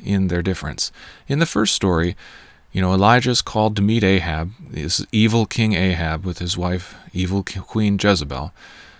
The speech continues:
and along the way he meets Obadiah. Now, the second story, from verses seventeen through forty, is probably the most famous story about Elijah in the Bible.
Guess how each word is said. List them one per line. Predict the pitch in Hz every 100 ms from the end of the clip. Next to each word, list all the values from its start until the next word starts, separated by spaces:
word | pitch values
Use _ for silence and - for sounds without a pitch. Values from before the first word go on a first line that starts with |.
| -
and | 95
along | 107 135 175
the | 156
way | 87 85
he | -
meets | 101 98 92
Obadiah. | - 90 85 76 64 - - - - _ - - - -
Now, | 110
the | 117
second | - - 151
story, | - 117 110 104 - - - - - -
from | - 120
verses | 104 113 113
seventeen | - 120 110 98 107
through | 98 -
forty, | 98 - 202 151 107 98 -
is | -
probably | - 180 190 151
the | 113
most | 110 107 -
famous | 110 107 101
story | - 101 98
about | 92 90
Elijah | 92 90 90
in | 85
the | 87
Bible. | 120 131 82